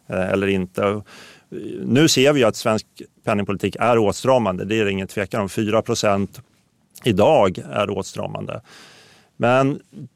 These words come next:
det kanske inte alltid är, utan det här beror ju på, det, dels beror det ju på vad inflationen och inflationsförväntningarna är. Det är ju det som avgör den reala räntan. Sen tror jag att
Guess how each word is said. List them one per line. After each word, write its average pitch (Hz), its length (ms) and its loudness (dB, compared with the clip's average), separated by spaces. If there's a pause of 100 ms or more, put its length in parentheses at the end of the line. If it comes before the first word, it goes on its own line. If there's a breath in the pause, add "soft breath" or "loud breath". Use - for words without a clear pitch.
(160)
det 123 80 2
kanske 113 280 0
inte 147 160 4
alltid 113 380 2
är, 120 100 2
utan 127 260 0
det 113 60 4
här 131 120 4
beror 139 380 4
ju 156 120 4
på, 107 300 0
det, 117 260 4
dels 113 340 0
beror 147 260 6
det 131 60 4
ju 120 80 6
på 117 180 0
vad 104 100 4
inflationen 113 640 2
och 107 60 2
inflationsförväntningarna 104 1000 -2
är. 90 60 -4
Det 107 80 2
är 110 180 6
ju 107 120 4
det 101 200 2
som 110 240 -2
avgör 101 260 0
den 98 140 2
reala 110 400 4
räntan. 110 500 2 (400 loud breath)
Sen 113 120 2
tror 151 120 4
jag 131 60 6
att - 160 -14